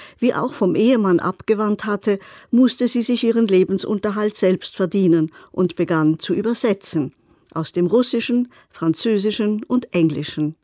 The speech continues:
Daneben schrieb sie Rezensionen, Feuilletons, Märchen, Erzählungen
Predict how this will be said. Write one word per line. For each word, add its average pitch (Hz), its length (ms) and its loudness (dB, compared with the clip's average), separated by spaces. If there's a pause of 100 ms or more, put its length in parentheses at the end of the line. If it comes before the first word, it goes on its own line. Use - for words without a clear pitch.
(600)
Daneben 277 440 4
schrieb 233 300 -4
sie 196 200 0
Rezensionen, 185 1120 2
Feuilletons, 175 840 0 (280)
Märchen, 175 720 0
Erzählungen 180 880 -2